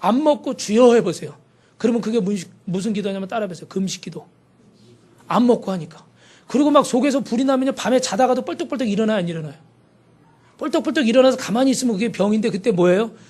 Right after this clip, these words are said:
"주여" 해보세요. 그러면 그게 철야 기도야. 괴로운 일이 있으면 새벽에 잠이 와요, 안 와요? 신간 편한 사람이라 잠이 오지, 그죠? 그럼 새벽에 또 눈이 빨딱 떠져가지고 일어나서 가만히 있으면 스트레스인데,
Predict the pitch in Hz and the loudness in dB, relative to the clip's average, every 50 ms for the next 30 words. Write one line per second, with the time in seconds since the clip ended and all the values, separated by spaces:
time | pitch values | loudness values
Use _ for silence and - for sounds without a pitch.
0 | - - _ _ - - - 208 208 214 208 202 202 190 175 160 175 160 - - | -20 -20 _ _ -8 -2 2 6 8 8 8 8 6 4 2 2 -2 -6 -8 -10
1 | - 147 - _ _ _ _ _ _ _ - _ - - 220 247 233 240 190 233 | -14 -18 -20 _ _ _ _ _ _ _ -20 _ -4 0 0 2 2 2 0 -2
2 | 247 - - - 214 262 277 214 233 - - - - - _ _ _ _ _ _ | -4 -6 -6 -6 -4 -4 -4 -4 -8 -10 -14 -18 -18 -20 _ _ _ _ _ _
3 | _ _ - - - - - - - - - - _ - - 196 240 302 311 311 | _ _ -20 -20 -20 -20 -20 -20 -20 -20 -20 -20 _ -4 4 4 4 6 4 2
4 | 320 320 294 285 254 - 320 302 269 - - 311 330 302 285 320 - - 208 226 | 2 2 0 0 0 -2 -4 -6 -6 -6 -4 -4 -2 -2 -2 -2 -4 -4 -4 -2
5 | 269 277 226 202 220 247 240 202 180 165 156 151 - _ _ _ _ _ _ _ | 0 0 2 2 0 0 0 -2 -4 -8 -10 -14 -16 _ _ _ _ _ _ _
6 | _ _ _ _ _ _ - - - 302 349 330 302 220 208 247 247 233 185 214 | _ _ _ _ _ _ -10 -6 -4 -2 0 2 2 2 2 0 0 0 0 -2
7 | 220 202 196 202 196 - - - 247 220 214 226 196 170 - 180 151 190 175 220 | -2 -2 -2 -2 -4 -4 -4 -4 -2 -2 0 0 -2 -2 -4 -6 -6 -4 -4 -4
8 | 285 339 - - _ - - - - - - 302 285 - - - 320 339 285 311 | -6 -8 -10 -20 _ -20 -20 -20 -10 -2 -2 0 0 0 -2 -2 -2 0 0 -2
9 | 311 - 285 226 240 269 294 - 285 294 - 320 262 - 320 285 285 262 269 262 | -4 -4 -6 -4 -4 -4 -4 -2 -2 -2 -2 -2 -2 -2 -2 -2 0 2 2 2
10 | 233 214 240 269 254 254 240 247 - - 220 262 262 254 240 - 247 262 254 - | 2 0 0 0 0 -2 -4 -4 -6 -4 -2 -2 -2 -2 -4 -4 -4 -6 -6 -6
11 | - 285 294 247 - 262 233 226 294 285 220 - | -6 -6 -6 -6 -4 -4 0 4 4 4 4 2